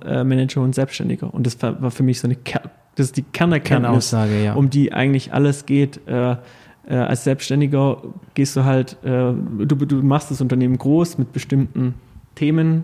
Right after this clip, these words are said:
Speaker 2: Ja.
Speaker 1: oder Glaubenssätzen, die du aufbaust. Und, äh, ein Glaubenssatz beispielsweise,
Speaker 2: Ja.
Speaker 1: sagt er auch, ist, äh, ähm, ähm, der, der dich dann irgendwann mal einholt, ist, äh, ja, ich kann hier alle Probleme lösen, weil ich bin der Problemlöser.
Speaker 2: Ja.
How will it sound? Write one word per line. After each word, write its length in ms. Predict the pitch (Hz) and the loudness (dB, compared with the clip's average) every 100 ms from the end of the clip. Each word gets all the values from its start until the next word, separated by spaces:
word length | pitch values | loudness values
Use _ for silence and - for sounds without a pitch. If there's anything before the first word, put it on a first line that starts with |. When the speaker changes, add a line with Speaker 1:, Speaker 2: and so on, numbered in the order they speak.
| - | 0
Speaker 2:
Ja. 160 | 120 120 | -2 0
Speaker 1:
oder 240 | 131 - - - | 0 0 -4 -2
Glaubenssätzen, 640 | 135 160 160 143 - 143 | 2 2 2 0 -2 0
die 80 | 131 | 2
du 100 | 123 | 2
aufbaust. 520 | 143 151 - 131 131 | 2 0 -2 -2 0
Und, 280 | 127 123 - | 0 0 -4
äh, 200 | 50 123 127 - | -2 -2 -4 -4
ein 180 | 120 131 | 0 2
Glaubenssatz 600 | 127 131 139 - 127 - | 2 2 0 0 -4 -2
beispielsweise, 760 | 123 127 131 127 123 123 143 - - | -4 -2 -4 -2 0 0 -2 -6 -2
Speaker 2:
Ja. 120 | 120 | -2
Speaker 1:
sagt 300 | - 135 - | 0 -2 -2
er 100 | - | -2
auch, 260 | 131 131 - | 2 0 0
ist, 380 | - 131 - - | 0 0 0 -4
äh, 240 | 131 127 123 - - - - _ | 2 2 2 -4 -18 -20 -20 _
ähm, 460 | 135 120 123 123 120 - - | -2 2 2 2 0 -2 -8
ähm, 500 | 71 135 123 123 120 - _ _ - 131 | -4 0 2 2 0 -4 _ _ -6 -2
der, 100 | 120 | 0
der 220 | 123 131 | 0 0
dich 100 | 135 | 0
dann 140 | 123 | 0
irgendwann 260 | 120 127 123 | 2 2 2
mal 100 | 120 | 2
einholt, 440 | 131 127 123 123 | 2 2 2 0
ist, 400 | - 123 - - | -2 -4 -4 -8
äh, 160 | 127 117 - | -4 -4 -4
ja, 200 | 135 - | -4 -2
ich 220 | - 139 | -4 -4
kann 180 | - 135 | -2 0
hier 120 | 131 | 2
alle 120 | 117 123 | 2 0
Probleme 380 | 120 127 131 | -2 0 2
lösen, 400 | 120 123 123 165 175 | 2 0 0 -2 -2
weil 160 | 127 | -2
ich 120 | 127 - | -4 0
bin 120 | 131 | 0
der 60 | |
Problemlöser. 720 | 123 127 127 127 120 120 110 - - - | 0 0 2 2 2 0 -4 -6 -10 -2
Speaker 2:
Ja. 160 | 120 | -2